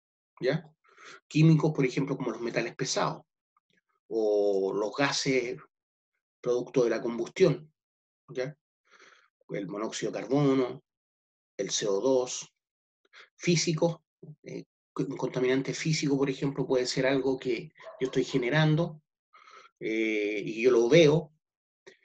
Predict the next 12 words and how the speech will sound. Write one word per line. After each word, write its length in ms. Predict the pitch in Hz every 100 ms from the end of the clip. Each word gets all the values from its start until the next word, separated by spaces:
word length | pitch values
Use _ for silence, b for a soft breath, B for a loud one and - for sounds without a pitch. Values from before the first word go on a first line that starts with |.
| b b _ -
o 340 | 160 180 - _ _ _ -
puede 220 | 135 131
ser 300 | - 156 -
ruido, 420 | 147 202 220 135 117
por 100 | 113
ejemplo. 320 | 110 - 113
El 80 | 113
ruido 300 | 139 151 170
es 80 |
un 80 | 151
contaminante 580 | 143 117 120 117 120 -
físico. 540 | - 170 - - -